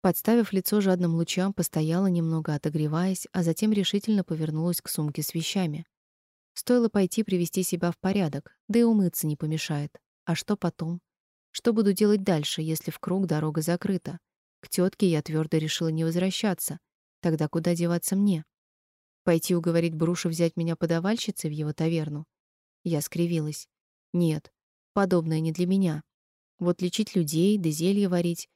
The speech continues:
это бы я могла. Да и душа лежит к подобного рода занятию.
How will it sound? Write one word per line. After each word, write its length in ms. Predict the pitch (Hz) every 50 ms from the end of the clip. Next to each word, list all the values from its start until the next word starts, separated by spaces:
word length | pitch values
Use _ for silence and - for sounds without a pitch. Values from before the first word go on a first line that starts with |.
| _ _ _ -
это 180 | 240 254 - 247
бы 100 | 185 175
я 140 | 160 160 160
могла. 480 | 170 180 185 165 156 147 143 147 151 _ _ _ _ _ _ _ _ -
Да 100 | 175 175
и 100 | 185 196
душа 360 | 202 196 226 208 - - 185 165
лежит 280 | 160 160 156 170 175
к 100 | - -
подобного 500 | - 156 143 - 156 156 156 156 151 160
рода 180 | 160 156 156 160
занятию. 600 | 156 180 185 196 196 165 151 - - - - 185